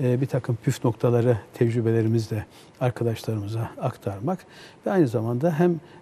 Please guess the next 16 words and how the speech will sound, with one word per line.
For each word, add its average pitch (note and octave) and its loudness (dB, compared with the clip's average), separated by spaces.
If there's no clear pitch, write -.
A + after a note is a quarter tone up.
bir E3 -2
iş D#3 4
sahası A#2+ -2
oluşturmak. A2+ -4
Çünkü C3+ -2
bildiğiniz C#3 0
gibi, B2 2
e, C3 -2
şirketler C3 0
genellikle B2 0
başarılı A#2+ 4
olanlar A2 -2
<clears throat> F3+ 6
proje D3 8
geliştirirler. G2 -4
Buna C#3 2